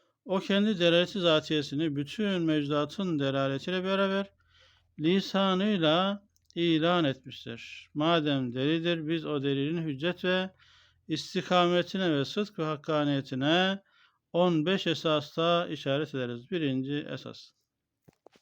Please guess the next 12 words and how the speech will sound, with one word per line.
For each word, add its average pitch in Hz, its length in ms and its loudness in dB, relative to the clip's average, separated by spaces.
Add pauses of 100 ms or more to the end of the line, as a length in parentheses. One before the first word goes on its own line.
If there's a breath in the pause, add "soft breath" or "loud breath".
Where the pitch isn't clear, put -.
(1040)
Hem 185 500 4
zatıyla, 147 840 0
hem 156 340 0
lisanıyla, 143 800 -4
hem 151 320 -2
delaleti 139 920 -4
haliyle, 131 720 -6 (1200)
hem 196 460 2
kaliyle 165 640 2
sa-, 156 420 -6
kainatın 165 540 2
saniyine 131 720 -4